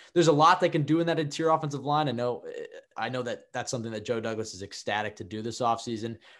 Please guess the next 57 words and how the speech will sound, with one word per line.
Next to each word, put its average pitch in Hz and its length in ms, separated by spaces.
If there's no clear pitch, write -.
Um, 98 360
but 143 120
I 151 60
think, 151 240
yeah, 110 120
it 104 60
starts 160 380
with, 143 160
uh, 135 80
you're 123 120
probably 190 300
gonna 165 140
cut 151 220
Lewis. 131 340
I 117 60
think 113 160
you 110 60
bring 143 280
back 127 320
Van 113 180
Roten. 104 320
I 98 40
think 107 200
you're 104 80
bringing 120 280
back 107 240
Fant. 104 360
I 107 80
think, 110 400
and 117 120
again, 113 360
this 135 120
goes, 127 340
this 120 180
will 117 60
point 123 260
to 107 80
Joe 120 220
Douglas's 107 360
evaluation 110 680
skills. 131 340
He 117 60
has 120 200
to - 80
make 113 180
a - 40
determination 107 800
on 101 160
if 98 140
McGovern 104 420
is 95 100
more 104 160
of 92 80
a 98 60
center 113 340
or 101 60
guard. 131 440